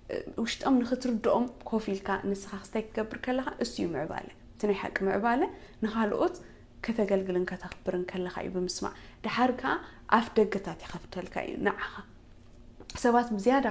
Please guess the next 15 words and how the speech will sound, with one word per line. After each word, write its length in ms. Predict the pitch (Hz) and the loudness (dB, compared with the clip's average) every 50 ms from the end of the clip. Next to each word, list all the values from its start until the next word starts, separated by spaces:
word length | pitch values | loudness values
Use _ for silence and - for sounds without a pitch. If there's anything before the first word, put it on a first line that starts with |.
| - 185 | -2 -2
ንዓኻ 260 | 160 - - - - 180 | -6 -6 -8 -6 -6 -6
ክዛረቡኻ 480 | 180 - 185 190 185 185 180 180 170 - 180 185 | -6 -4 -2 -2 -2 -2 -4 -6 -6 -8 -8 -4
ደልዩ። 260 | - 185 180 185 190 | -4 -4 -4 -2 2
ምርድዳእ 520 | 196 226 269 262 240 226 233 233 240 - - - | 4 6 6 6 4 0 0 0 0 -2 -2 -2
ቀሊል 340 | - - 339 269 202 170 175 | 2 4 6 6 6 4 2
ይኸውን። 380 | - - 175 175 175 180 180 - - - - - - - | 0 -2 -4 -2 -2 -4 -6 -8 -14 -18 -20 -20 -20 -6
ምኽንያቱ 340 | - 233 247 247 240 240 240 240 | 0 4 4 4 4 4 2 4
ዋላ 200 | 226 220 226 233 226 233 - - - - - | 4 6 6 6 4 2 -2 -10 -16 -2 2
ኣብቲ 240 | - 202 202 - - - 220 214 208 - | 2 2 2 0 -6 -4 -2 -2 -2 0
ቁጣዓ 360 | - - 208 202 - - - 214 208 | 0 0 0 2 0 0 2 2 0
ዝመልኦ 440 | 196 208 208 202 202 196 202 - 196 202 202 | 2 2 2 2 2 2 2 2 2 2 2
ወይ 160 | 202 208 202 | 2 2 2
ምግርጫው 540 | 202 208 196 - 208 196 196 196 - 208 208 196 | 2 0 0 0 0 0 0 2 0 0 0 2
ዘለዎ 300 | 208 226 220 220 233 240 220 | 2 2 4 4 6 6 4
እዋን፣ 280 | - 240 254 277 - | 4 4 2 2 2